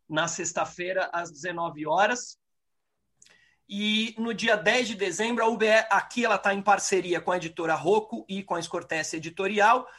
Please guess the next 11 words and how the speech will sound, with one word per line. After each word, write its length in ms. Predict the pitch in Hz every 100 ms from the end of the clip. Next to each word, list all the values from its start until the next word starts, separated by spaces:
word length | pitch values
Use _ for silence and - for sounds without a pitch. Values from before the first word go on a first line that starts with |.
| - - _
é, 200 | 170 180
comemorando 640 | 180 202 202 202 190 208
cem 340 | 196 - 214 185
anos, 500 | 180 190 190 - -
é, 380 | 175 175 175 170
do 120 | 165
nascimento 560 | 165 165 170 160 165 180
da 220 | 143 156
Clarice 460 | - 170 147 139 156
Lispector. 580 | 160 - 135 _ _ _ _ _ _ _ _ -
Ricardo, 460 | 208 254 220 135